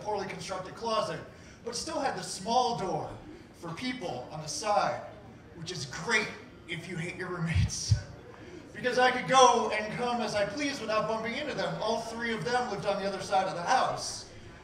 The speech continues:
So I could go days without seeing my roommates. But no matter how much your roommates get on your nerves on occasion,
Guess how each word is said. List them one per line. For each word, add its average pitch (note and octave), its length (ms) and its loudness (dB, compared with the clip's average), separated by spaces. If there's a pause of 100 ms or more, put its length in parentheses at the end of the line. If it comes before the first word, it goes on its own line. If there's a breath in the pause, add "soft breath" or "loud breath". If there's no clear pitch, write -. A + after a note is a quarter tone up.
So - 140 -8
I A3+ 60 2
could B3+ 180 -2
go G#3 160 -2 (120)
days A3 400 -6
without F#3 280 0
seeing G3 280 -6
my F3 160 -4
roommates. - 640 -6 (560 loud breath)
But A3+ 120 0
no C4+ 80 2
matter B3+ 240 6
how B3+ 280 4
much C4 320 2
your A3+ 160 -2
roommates A3+ 800 -4 (260)
get G#3+ 140 0
on A3 200 2
your G3+ 220 -2
nerves A3 300 0
on F#3+ 120 2
occasion, F3+ 400 -2